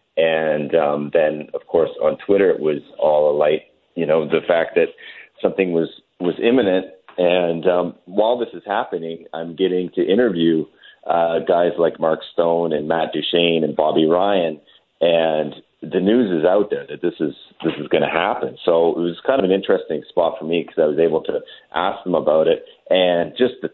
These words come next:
tone of their voice, it was like, they had, they had already come to terms with the fact that he was gone. Um, I think everyone knew, um, for the last couple of months that he was not gonna open camp with this team. Um, and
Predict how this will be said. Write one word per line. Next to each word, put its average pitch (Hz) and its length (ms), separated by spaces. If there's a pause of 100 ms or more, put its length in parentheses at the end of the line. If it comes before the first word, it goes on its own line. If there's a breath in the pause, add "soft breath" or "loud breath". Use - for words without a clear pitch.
tone 87 260
of 80 140
their 73 140
voice, 78 460
it 80 60
was 76 240
like, 80 300 (640 loud breath)
they 104 80
had, 98 520
they 101 100
had 98 80
already 90 400
come 80 140
to - 80
terms 80 360
with - 100
the - 140
fact 71 260
that - 100
he 73 100
was - 240
gone. 76 320 (220)
Um, 73 520
I 80 120
think - 260
everyone 78 540
knew, 76 240 (280)
um, 71 360 (120)
for - 80
the 69 80
last 71 260
couple 71 180
of 71 40
months 71 320
that 78 120
he 82 120
was 73 300
not 71 260
gonna 69 320 (300 soft breath)
open 80 300
camp 71 320
with - 120
this - 140 (140)
team. 76 220 (540 loud breath)
Um, 71 720 (360)
and 85 340